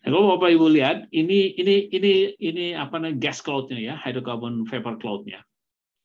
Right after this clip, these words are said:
Nah, ini kalau sudah terjadi vapor cloud seperti kayak gini, eh, si jangan, tidak,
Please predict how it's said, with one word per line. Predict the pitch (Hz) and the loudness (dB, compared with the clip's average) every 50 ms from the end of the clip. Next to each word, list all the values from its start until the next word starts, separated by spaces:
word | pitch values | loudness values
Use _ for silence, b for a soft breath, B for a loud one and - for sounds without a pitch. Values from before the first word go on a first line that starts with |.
| _ _ _ _ _ _ _ - | _ _ _ _ _ _ _ -10
Nah, | 127 110 110 | -6 -2 0
ini | 120 151 147 156 | 0 0 0 0
kalau | 143 143 135 | -2 -2 -2
sudah | 143 127 127 | -2 -2 -4
terjadi | 127 - 117 117 120 117 117 131 | -4 -6 -6 -4 -4 -2 -4 -4
vapor | 127 127 123 110 127 117 110 - | -6 -6 -8 -8 -8 -10 -8 -8
cloud | 135 123 117 - - | -8 -8 -8 -8 -10
seperti | - 113 110 135 123 | -10 -8 -6 -6 -6
kayak | 117 113 113 107 | -6 -6 -8 -8
gini, | 120 120 151 160 165 156 143 127 | -8 -8 -6 -6 -6 -8 -8 -10
eh, | 131 _ - 127 120 117 120 117 110 110 113 113 110 | -14 _ -16 -14 -12 -10 -8 -6 -6 -6 -6 -6 -6
si | - - 120 110 110 110 B B B B B B B - 131 | -4 -4 -4 -4 -4 -6 B B B B B B B -6 -2
jangan, | 127 120 117 117 117 120 117 123 | -2 0 0 0 -2 -4 -6 -4
tidak, | - 123 113 123 117 117 - | -2 -2 -2 -2 -4 -8 -10